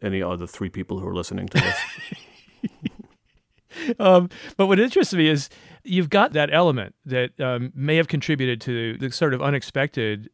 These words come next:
Speaker 2: success and, uh, you know, celebratory welcome that you got. But, uh, I think your poems are quite challenging. And I know from reading your essays that you are very sophisticated in your relationship to literature, to the point where I gotta admit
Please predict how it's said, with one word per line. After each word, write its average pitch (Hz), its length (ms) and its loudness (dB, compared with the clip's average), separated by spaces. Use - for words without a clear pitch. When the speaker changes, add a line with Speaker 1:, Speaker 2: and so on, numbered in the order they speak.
Speaker 2:
success 120 600 -6
and, 104 340 -6
uh, 104 260 -6
you 139 80 -4
know, 131 80 -2
celebratory 127 920 0
welcome 131 600 0
that 127 100 -8
you 123 120 -6
got. 113 320 -4
But, - 260 -4
uh, 113 280 0
I 147 120 0
think 165 140 2
your 139 80 -4
poems 123 260 -2
are 110 60 -6
quite 123 200 -4
challenging. 120 760 -2
And 120 520 -4
I 131 120 0
know 147 260 2
from 127 160 -4
reading 120 200 -4
your 117 100 -4
essays 127 380 -2
that 123 100 -8
you 135 100 -4
are 117 60 -2
very 120 240 -2
sophisticated 107 880 -6
in 113 200 -8
your 113 160 -6
relationship 123 640 -6
to - 100 -14
literature, 127 640 -2
to 143 100 -6
the 139 80 -6
point 160 240 2
where 131 300 0
I 127 100 -6
gotta 170 320 2
admit 131 500 2